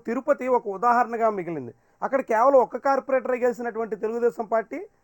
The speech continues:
వైఎస్ఆర్సీపీ నుంచి కార్పొరేటర్లని ఫిరాయింపు చేసి డిప్యూటీ మేయర్ పీఠాన్ని దక్కించుకుంది.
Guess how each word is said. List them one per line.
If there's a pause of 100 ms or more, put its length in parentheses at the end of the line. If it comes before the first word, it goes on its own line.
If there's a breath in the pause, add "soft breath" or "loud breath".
(280)
వైఎస్ఆర్సీపీ
నుంచి
కార్పొరేటర్లని (640)
ఫిరాయింపు
చేసి (460)
డిప్యూటీ
మేయర్
పీఠాన్ని
దక్కించుకుంది.